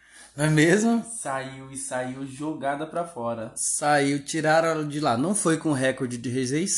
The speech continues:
Speaker 1: re-, rejeição, <laughs> de rejeição, mas foi uma saída muito, muito sentida por todo mundo lá na casa, né?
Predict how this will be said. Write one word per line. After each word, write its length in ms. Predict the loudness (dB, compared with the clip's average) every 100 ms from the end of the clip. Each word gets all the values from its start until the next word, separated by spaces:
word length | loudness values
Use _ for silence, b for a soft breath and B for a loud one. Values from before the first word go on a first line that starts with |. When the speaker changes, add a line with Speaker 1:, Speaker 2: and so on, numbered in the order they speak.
| -4
Speaker 1:
re-, 280 | -8 -10 -8
rejeição, 1000 | -2 -2 0 0 -2 -4 -4 -4 -4 -8 _ _
<laughs> 600 | -6 -2 -2 -2 -14 -12
de 80 | -4
rejeição, 880 | 0 2 2 2 0 0 0 0 -6 _ _ _ _ _ _ _ -20 B B 0
mas 220 | 2 4
foi 100 | 4
uma 140 | 4
saída 560 | 4 4 4 2 2 2
muito, 1300 | 4 2 2 0 0 2 4 4 6 4 4 2 -2 -6 _ _ _ _ _ _ -20 -10
muito 220 | 0 2 2
sentida 720 | 4 4 2 0 0 0 0
por 280 | -2 -2 2
todo 220 | 2 4
mundo 380 | 4 4 4 4
lá 140 | 4
na 100 | 2
casa, 400 | 0 -2 -2 -2
né? 460 | -2 0 -2 -6